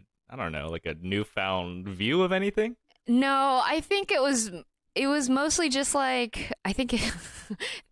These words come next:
Speaker 2: think it was mostly for me. It was just like, "Oh, okay." Like, it's, like, interesting 'cause I'm, this is the guy who, like, when we were in high school and, like, growing up, he told me, like, oh, he hates, like, the humanity class. Like, he hates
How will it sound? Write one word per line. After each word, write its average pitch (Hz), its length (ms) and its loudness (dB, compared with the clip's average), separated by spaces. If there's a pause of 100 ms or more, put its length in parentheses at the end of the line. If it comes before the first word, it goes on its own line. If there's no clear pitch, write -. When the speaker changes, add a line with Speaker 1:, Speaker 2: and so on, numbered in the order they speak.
Speaker 2:
think 359 120 2
it 359 60 2
was 247 120 0
mostly 202 280 2
for 175 120 -2
me. 170 240 0
It 165 60 4
was 180 100 2
just 185 140 2
like, 160 180 -2
"Oh, 262 280 4
okay." 170 220 0
Like, 170 200 0
it's, 196 120 0
like, 214 200 -2
interesting 208 440 0
'cause 220 200 -2
I'm, 302 120 -2 (220)
this 320 220 0
is 330 100 0
the 311 80 0
guy 226 380 0 (240)
who, 233 80 2
like, 202 220 2
when 196 140 2
we 208 120 4
were 214 100 4
in 190 160 2
high 185 220 0
school 180 380 2
and, 165 80 0
like, 156 140 -2
growing 170 340 2
up, 160 160 0
he 180 100 0
told 175 240 0
me, 170 120 0
like, 151 220 0 (280)
oh, 180 220 4
he 175 200 0
hates, 175 400 -2 (100)
like, 151 200 2 (100)
the 170 60 0
humanity 160 500 -2
class. 131 260 0
Like, 160 120 0
he 180 80 2
hates 185 220 -2